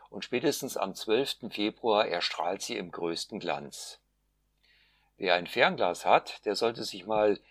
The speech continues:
Ende April, Anfang Mai einen Blick Richtung Venus gönnen, weil da kann man verfolgen, wie sie am Riesenplaneten Jupiter vorbeizieht.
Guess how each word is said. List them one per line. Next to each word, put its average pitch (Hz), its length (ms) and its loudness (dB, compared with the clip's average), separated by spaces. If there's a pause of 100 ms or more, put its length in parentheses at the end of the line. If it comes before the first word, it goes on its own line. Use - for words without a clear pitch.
(160)
Ende 113 340 2
April, 123 480 0
Anfang 98 440 -4
Mai 110 420 2 (220)
einen 98 280 -4
Blick - 280 -8
Richtung 98 340 -6
Venus 104 400 -2
gönnen, 117 500 2 (280)
weil 87 120 0
da 101 160 2
kann 123 160 0
man 127 120 -2
verfolgen, 123 680 -2
wie 107 120 -6
sie 123 260 -4
am 92 140 -4
Riesenplaneten 101 840 -4
Jupiter 90 440 -6
vorbeizieht. - 920 -2